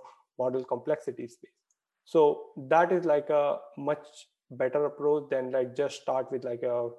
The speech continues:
you know, natural language pro-, like a, a, a transformer or L S T M model and then throw it to the production, and then it doesn't give, like, that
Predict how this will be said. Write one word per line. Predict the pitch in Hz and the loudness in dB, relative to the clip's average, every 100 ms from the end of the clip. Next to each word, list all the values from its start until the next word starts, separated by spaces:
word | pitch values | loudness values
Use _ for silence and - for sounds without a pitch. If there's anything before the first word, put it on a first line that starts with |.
| - | -8
you | |
know, | 123 123 117 - 147 | -6 -4 -6 -10 -16
natural | 127 131 135 135 | -6 -4 -2 -4
language | 123 123 120 | -4 -6 -6
pro-, | 131 | -6
like | 120 127 123 | -4 -2 -2
a, | 123 117 - _ | -4 -6 -12 _
a, | 127 120 117 - | -16 -14 -12 -12
a | |
transformer | 120 139 143 - 135 127 | -2 2 2 0 -2 0
or | 123 123 120 | -2 0 0
L | 127 143 | 2 2
S | 143 | 0
T | - | -4
M | 123 | -4
model | 120 123 127 117 | -2 -4 -4 -6
and | 113 113 | -6 -6
then | 123 120 - - _ _ | -6 -8 -16 -20 _ _
throw | 131 131 | 2 2
it | 131 | 2
to | 131 | -2
the | 127 | -4
production, | 127 123 123 - 123 | -2 -2 -2 -4 -4
and | 117 117 | -4 -4
then | 117 117 123 - | -6 -6 -10 -12
it | 120 | -6
doesn't | 120 123 117 131 _ _ | -6 -6 -10 -14 _ _
give, | 120 117 | -10 -8
like, | 123 113 113 | -8 -8 -8
that | 117 | -12